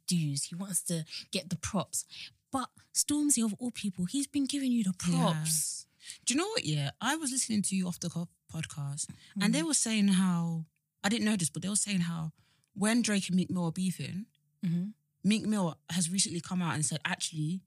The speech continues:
Speaker 2: I was on drugs, I was on pills, so my, I wasn't in the right mind at the time."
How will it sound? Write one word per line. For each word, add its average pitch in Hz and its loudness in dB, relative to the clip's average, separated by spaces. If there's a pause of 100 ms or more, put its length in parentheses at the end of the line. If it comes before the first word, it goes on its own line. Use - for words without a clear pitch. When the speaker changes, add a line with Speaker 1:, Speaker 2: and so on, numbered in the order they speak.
(140)
Speaker 2:
I 160 -4
was 160 0
on 151 2
drugs, 170 2
I 160 -2
was 156 -2
on 143 -4
pills, 165 0 (240)
so - 2
my, 170 8
I 180 2
wasn't 185 4
in 170 0
the 170 2
right 165 0
mind 175 4
at - -6
the - -4
time." 151 0